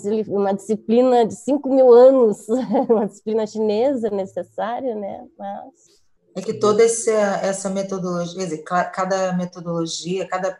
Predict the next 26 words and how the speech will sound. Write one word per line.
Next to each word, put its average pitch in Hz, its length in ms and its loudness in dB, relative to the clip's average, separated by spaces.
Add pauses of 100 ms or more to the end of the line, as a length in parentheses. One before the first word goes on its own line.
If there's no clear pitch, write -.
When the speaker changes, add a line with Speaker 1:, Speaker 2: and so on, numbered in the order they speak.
(160)
Speaker 2:
propedêutica 175 1200 -4
reúne 185 400 -2
os 190 80 -8
seus 196 160 -8
conceitos 185 580 -10
de 180 220 -10
cura. 185 560 -8 (720)
E 180 220 -2
isso 180 200 -8
vai 180 160 0
diferir 190 420 -4
em 185 80 -4
algumas 190 380 -6
coisas, 175 580 -8
né? 156 140 -8
O 156 60 -10
que - 160 -18
que - 100 -20
você - 280 -10
considera 180 920 -6 (760)
a 175 100 -8
cura 170 420 -4
de 160 120 -8
fato, - 480 -14 (100)
né? 147 260 -16 (1500)
Speaker 1:
É, 160 40 -20